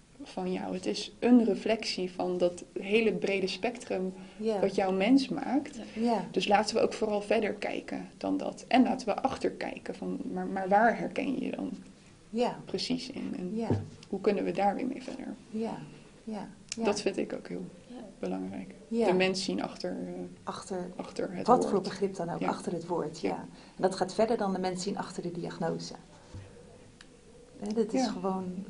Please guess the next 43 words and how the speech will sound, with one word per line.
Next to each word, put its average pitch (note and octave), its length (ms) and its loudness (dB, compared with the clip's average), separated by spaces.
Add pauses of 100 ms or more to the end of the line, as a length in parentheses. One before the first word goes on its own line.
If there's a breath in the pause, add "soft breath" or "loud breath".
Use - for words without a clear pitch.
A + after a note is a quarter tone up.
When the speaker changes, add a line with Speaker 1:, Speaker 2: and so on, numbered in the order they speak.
Speaker 2:
besef G3+ 320 0
dat F#3+ 160 -4
het F3 180 -6
woorden F3+ 320 -2
zijn - 260 -10 (100)
en E3+ 80 -8
Speaker 1:
Ja. E3 60 -2
Speaker 2:
dat - 100 -6
het - 160 -10
concepten F#3+ 540 -2
zijn D#3+ 220 -6
waar E3 180 0
je - 100 -2
over D#3 160 -2
na E3 120 0
mag D#3 240 -6
denken. - 380 -8 (320 loud breath)
Speaker 1:
Ja. G#3+ 160 -2
Speaker 2:
Maar - 120 0
ook G3 120 2
concepten G#3+ 420 0
zijn F#3 180 0
die F3+ 100 2
misschien A3 440 2
aan F#3+ 120 -2
tijd G3 360 2
onderhevig G3 500 0
zijn. - 160 -6 (920 loud breath)
Speaker 1:
Sowieso. F3+ 680 4
Speaker 2:
Toch? F4+ 380 6
Speaker 1:
Ja. G3+ 280 12
Speaker 2:
Ja, - 280 12
die, E4+ 220 12
die A3+ 140 12
misschien A3+ 380 10
over G#3 220 8
tachtig A#3+ 340 8
jaar G3 200 10
weer G3+ 100 8
anders A3+ 380 6
verwoord D3+ 400 0
gaan D3+ 160 -8
worden. - 220 -8